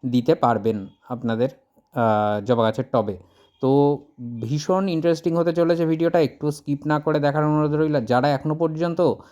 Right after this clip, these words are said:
চ্যানেলটি সাবস্ক্রাইব করেননি, তাদের কাছে অনুরোধ করব যে চ্যানেলটি সাবস্ক্রাইব করে নিন, আর যারা করেছেন চ্যানেলটি সাবস্ক্রাইব, তাদের কাছে আমি কৃতজ্ঞ।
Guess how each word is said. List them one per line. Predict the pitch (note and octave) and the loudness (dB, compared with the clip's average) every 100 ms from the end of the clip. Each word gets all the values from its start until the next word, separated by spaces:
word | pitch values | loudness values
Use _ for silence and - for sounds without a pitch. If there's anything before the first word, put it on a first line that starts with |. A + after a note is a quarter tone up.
| _ _ | _ _
চ্যানেলটি | C3 C3 C#3 | 0 0 0
সাবস্ক্রাইব | C#3 B2+ - D3 | 0 -2 0 0
করেননি, | D3+ D3 D#3 D#3+ E3+ | 0 0 2 0 0
তাদের | C3+ B2 B2+ | 0 2 2
কাছে | - C#3 C#3+ | 0 -2 0
অনুরোধ | C3 D3 | 0 0
করব | D3 D#3+ D3+ E3+ | -2 -4 0 0
যে | C3+ | 0
চ্যানেলটি | B2 A#2 A#2+ | -2 -2 -2
সাবস্ক্রাইব | - B2 - C#3 | -4 -4 -2 -2
করে | C#3 D3 D#3+ | 0 -2 -2
নিন, | F3+ | -2
আর | E3+ | -2
যারা | D3 C#3 C3+ | 2 2 2
করেছেন | C#3 C3 C3+ C#3 | 0 0 0 -2
চ্যানেলটি | C3+ C3+ C3 C3+ | 0 0 0 -2
সাবস্ক্রাইব, | C#3 C3+ F3+ F3+ - | -2 -2 -4 -4 -2
তাদের | A2+ A#2+ | -2 0
কাছে | A#2+ A#2+ B2+ | -2 0 0
আমি | B2 B2 | 2 0
কৃতজ্ঞ। | C3 B2 C#3 D#3 | -2 0 0 0